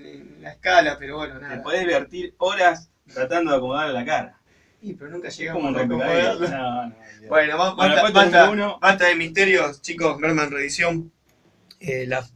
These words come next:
Speaker 1: la famosa figura, eh, buscada. <laughs> Tenemos varias versiones de este muñeco. Yo particularmente, no porque tengo este, ¿sí? Eh, si tenía que tener alguno, yo quería este. Eh,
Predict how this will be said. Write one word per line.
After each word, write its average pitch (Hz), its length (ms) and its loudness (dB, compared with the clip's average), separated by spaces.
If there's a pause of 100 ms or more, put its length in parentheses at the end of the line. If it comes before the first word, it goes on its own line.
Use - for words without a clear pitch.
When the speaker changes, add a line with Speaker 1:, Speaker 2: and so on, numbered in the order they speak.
Speaker 1:
la 127 160 -8
famosa 143 460 0
figura, 143 720 2 (840)
eh, 117 640 -2 (140)
buscada. 165 580 8 (380)
<laughs> 262 340 4 (720)
Tenemos 196 340 10
varias 190 300 12
versiones 170 460 8
de 165 60 12
este 160 240 6
muñeco. 170 380 6
Yo 190 200 6
particularmente, 170 720 6
no 202 200 4
porque 151 300 0
tengo 147 400 2
este, 143 540 0
¿sí? 165 440 -2 (360)
Eh, 113 600 -6
si - 220 -6
tenía 165 260 6
que 165 80 8
tener 165 260 8
alguno, 170 400 8
yo 147 160 4
quería 143 320 4
este. 160 460 2 (640)
Eh, 113 560 -8